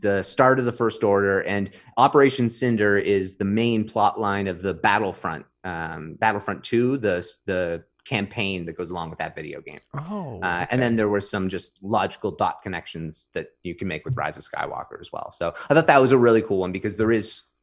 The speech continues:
Speaker 1: a ton of history that goes along with that. And, uh,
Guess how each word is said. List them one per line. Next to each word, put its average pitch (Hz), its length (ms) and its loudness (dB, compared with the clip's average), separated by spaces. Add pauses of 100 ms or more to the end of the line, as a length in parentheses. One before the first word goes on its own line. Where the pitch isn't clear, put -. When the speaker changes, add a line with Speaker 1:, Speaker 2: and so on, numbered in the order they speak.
(120)
Speaker 1:
a 98 160 2
ton 117 380 0
of 95 80 -2
history 90 340 -6
that 85 140 -8
goes 85 240 -6
along 85 440 -6 (280)
with 101 300 -2
that. 80 320 0 (360)
And, 90 420 -4 (360)
uh, 82 360 -6